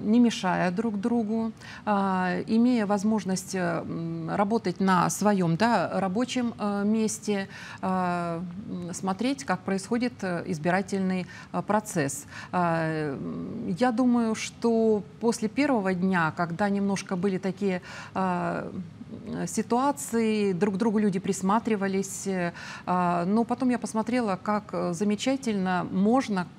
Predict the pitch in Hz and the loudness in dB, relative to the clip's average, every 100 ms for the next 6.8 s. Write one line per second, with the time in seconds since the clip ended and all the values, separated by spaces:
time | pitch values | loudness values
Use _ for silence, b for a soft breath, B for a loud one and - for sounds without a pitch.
0 | - 175 165 - B B B 190 170 170 | -8 -6 -6 -8 B B B -6 -4 0
1 | 190 196 170 226 262 175 196 175 208 196 | 2 2 2 2 2 2 2 2 2 2
2 | 170 160 160 - 165 156 160 185 - 180 | 2 0 -2 -2 -2 -2 -4 -6 -2 -2
3 | - 226 - 175 196 175 - 226 196 175 | 0 0 0 -2 0 0 2 0 0 -4
4 | 180 - 214 269 214 180 - B B 175 | -4 0 0 2 2 0 -4 B B -2
5 | 175 170 160 - - - - - 151 - | 0 0 -2 -6 -14 -16 -14 -12 -10 -10
6 | - - - 73 - 175 180 | -10 -10 -10 -10 -8 -6 -4